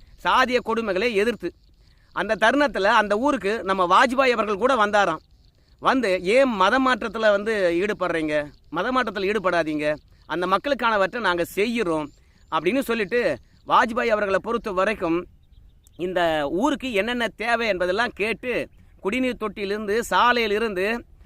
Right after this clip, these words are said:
அவர் அன்னைக்கு செய்து கொடுத்தாராம் மத மாற்றத்தை தடுக்கும் விதமாக. ஆனா, அன்னைக்கு மத மாற்றமானது தடுக்கப்படல.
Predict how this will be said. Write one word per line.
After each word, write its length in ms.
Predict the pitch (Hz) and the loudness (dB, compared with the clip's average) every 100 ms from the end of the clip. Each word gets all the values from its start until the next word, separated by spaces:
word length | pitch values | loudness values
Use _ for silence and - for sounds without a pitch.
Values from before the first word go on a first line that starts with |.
| - _ - | -20 _ -20
அவர் 200 | - 214 | -2 0
அன்னைக்கு 380 | 233 196 180 233 | 2 0 -4 -8
செய்து 380 | 202 226 254 220 | -2 -2 0 -2
கொடுத்தாராம் 540 | 202 202 170 170 220 | -2 -2 0 2 2
மத 260 | - 165 233 | 0 -2 0
மாற்றத்தை 400 | 247 226 190 240 | -2 -2 -4 -4
தடுக்கும் 300 | 196 214 233 | -2 -2 -2
விதமாக. 480 | 196 196 185 156 139 - | -6 0 0 -2 -6 -8
ஆனா, 540 | 139 165 175 214 156 110 _ _ _ _ _ | 0 2 4 4 2 -2 _ _ _ _ _
அன்னைக்கு 500 | 127 175 196 147 151 | -6 -4 -4 -4 -6
மத 260 | 156 175 254 | -2 0 2
மாற்றமானது 680 | 240 208 214 180 156 160 180 - | 0 -2 -2 -2 -2 -4 -4 -2
தடுக்கப்படல. 840 | 202 240 247 190 175 156 160 | -2 -2 -2 -2 -2 0 0